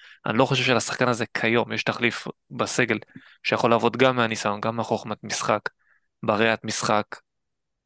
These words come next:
שום דבר שיכול, אה, להחליף אותו ולהשתוות לו, ושהשחקנים החדשים שיחליפו אותו בעתיד, ייקחו את השנה וחצי האחרון שנוש-, שנותרו,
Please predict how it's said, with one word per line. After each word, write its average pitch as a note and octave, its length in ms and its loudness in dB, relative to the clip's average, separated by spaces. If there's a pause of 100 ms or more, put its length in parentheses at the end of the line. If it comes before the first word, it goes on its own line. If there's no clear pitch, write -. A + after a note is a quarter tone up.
(340)
שום C#3 240 2
דבר A#2 200 4
שיכול, A2 420 0
אה, F#2+ 340 2
להחליף G2 400 -2
אותו E3+ 220 0 (320)
ולהשתוות G#2+ 580 0
לו, G3+ 120 2 (760)
ושהשחקנים B2 500 -4
החדשים C3 320 -4
שיחליפו - 440 0
אותו F3 140 2
בעתיד, G#3 380 2 (760)
ייקחו - 240 0
את - 160 0
השנה G#2+ 920 0
וחצי C3 340 -2
האחרון - 260 -4
שנוש-, - 420 -6
שנותרו, F3+ 580 0